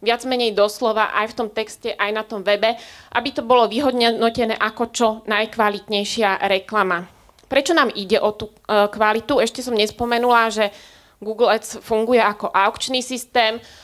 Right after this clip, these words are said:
Súťažím tam s ďalšími svojimi konkurentami, ktorí inzerujú na rovnaké kľúčové slová. Ale tá súťaž ne-, ne-, ehm, nespočíva iba v tom, že kto je ochotný viac zaplatiť za jedno kliknutie,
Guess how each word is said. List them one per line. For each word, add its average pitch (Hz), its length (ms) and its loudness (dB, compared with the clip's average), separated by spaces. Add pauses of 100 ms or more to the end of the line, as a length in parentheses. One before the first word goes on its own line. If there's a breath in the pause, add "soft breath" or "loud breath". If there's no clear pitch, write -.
(160 loud breath)
Súťažím 247 480 -2
tam 214 240 -2
s 202 80 -10
ďalšími 220 400 0
svojimi 208 400 -2
konkurentami, 254 960 2
ktorí 220 400 -2
inzerujú 226 400 2
na 214 160 2
rovnaké 214 400 -2
kľúčové 220 400 -2
slová. 202 480 0 (960 loud breath)
Ale 247 160 4
tá 269 160 0
súťaž 302 400 0
ne-, 262 240 0 (240 loud breath)
ne-, 254 240 4
ehm, 254 880 -2
nespočíva 277 480 0
iba 240 240 -2
v - 80 -20
tom, 233 240 0
že 240 80 -8
kto - 160 2
je 226 80 4
ochotný 254 480 0
viac 202 240 0
zaplatiť 214 720 -2
za 214 160 2
jedno 220 240 -2
kliknutie, 254 640 -4